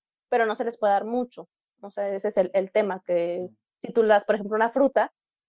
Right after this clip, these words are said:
Speaker 1: que tiene aproximadamente quince gramos de hidratos de carbono y tu paciente solamente le vamos a dar a lo mejor sesenta y cinco,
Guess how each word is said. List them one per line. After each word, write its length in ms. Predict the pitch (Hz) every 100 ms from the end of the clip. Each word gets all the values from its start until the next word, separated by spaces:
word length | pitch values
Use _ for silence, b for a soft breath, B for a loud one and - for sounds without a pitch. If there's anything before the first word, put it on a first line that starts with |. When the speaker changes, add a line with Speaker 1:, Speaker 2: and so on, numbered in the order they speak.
| _
Speaker 1:
que 100 | 185
tiene 380 | 185 190 190 190
aproximadamente 640 | 180 175 185 185 190 175
quince 300 | - 208 196
gramos 380 | 196 185 190 185
de 380 | 180 180 185 180
hidratos 380 | 196 185 175 190
de 80 | 196
carbono 480 | 220 233 240 214 262 _ _
y 100 | 226
tu 340 | - 208 202 196
paciente 400 | 185 208 196 185
solamente 600 | 196 190 190 190 190 190
le 80 | 180
vamos 200 | 190 185
a 40 |
dar 180 | 175 175
a 60 | 180
lo 80 |
mejor 240 | 170 - 185
sesenta 400 | - 185 196 196
y 60 |
cinco, 440 | 208 247 254 254